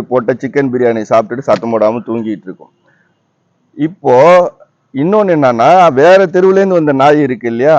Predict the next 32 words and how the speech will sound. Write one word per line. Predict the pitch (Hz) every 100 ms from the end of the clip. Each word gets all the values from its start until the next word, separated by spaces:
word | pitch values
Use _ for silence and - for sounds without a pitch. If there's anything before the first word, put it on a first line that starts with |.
| 107
அதுவும் | 107 127 170 185 202
வந்து | 208 160 175 170
பெருசா | 185 - 208
பயப்படலாம் | 151 165 139 165 151 165
பயப்படாது, | 147 131 131 123
இந்த | 120 127
நாயெல்லாம் | 139 156 160 156
எதுவும் | 151 165
பண்ணாதுன்னு | 135 160 156 160 156
அதுக்கு | 131 127
தெரியும். | 131 139 110 -
அழகா | 117 120 131 135 135 175 131
பொறுமையா | 131 143 143 135 139 180 151
அது | 123 123
வந்த | 127 131 151
வழியை | 151 135 156 131
பார்த்துக்கிட்டு | 131 123 123 151
அது | 127
பாட்டுக்கு | 117 117 117 143 117
நடந்து | 117 131 120
பொறுமையா | 120 123 127
போயிட்டு | 120 117
இருக்கும், | 127 175
இல்லைன்னா | 160 143 143
அமைதியா | 131 131 147
அது | 139
பாட்டு | 117 127 127
நிக்கும், | 120 160 165
சண்டைக்கெல்லாம் | 127 147 143 147 131
வராது. | 127 117 104
இது | 147 175
ஒரு, | 175 165